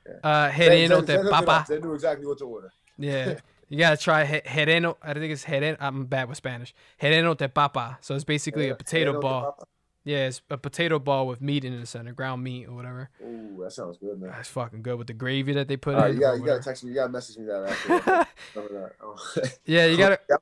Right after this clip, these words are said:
Speaker 1: forget it at the end of the podcast. <laughs>
Speaker 2: Yeah. Uh, I'll probably bring you some, whatever, uh, whenever I see you next
Speaker 1: Oh, I'm
Speaker 2: time.
Speaker 1: down with that, yeah.
Speaker 2: Yeah.
Speaker 1: No, you said it's beef, right?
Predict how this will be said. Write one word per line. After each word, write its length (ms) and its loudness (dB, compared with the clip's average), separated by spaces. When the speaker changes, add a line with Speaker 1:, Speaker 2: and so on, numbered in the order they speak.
Speaker 1:
forget 160 6
it 60 10
at 100 4
the 80 -2
end 140 0
of 0 -
the 120 -6
podcast. 480 -6
<laughs> 20 -
Speaker 2:
Yeah. 460 6
Uh, 40 0
I'll 240 6
probably 240 6
bring 240 4
you 80 2
some, 240 0
whatever, 340 0
uh, 320 -4
whenever 500 4
I 200 2
see 240 -2
you 140 0
next 200 2
Speaker 1:
Oh, 60 6
I'm 60 6
Speaker 2:
time. 80 -2
Speaker 1:
down 120 2
with 120 -6
that, 360 -4
yeah. 80 -6
Speaker 2:
Yeah. 40 -4
Speaker 1:
No, 180 0
you 160 -14
said 140 2
it's 80 -6
beef, 320 -6
right? 160 -2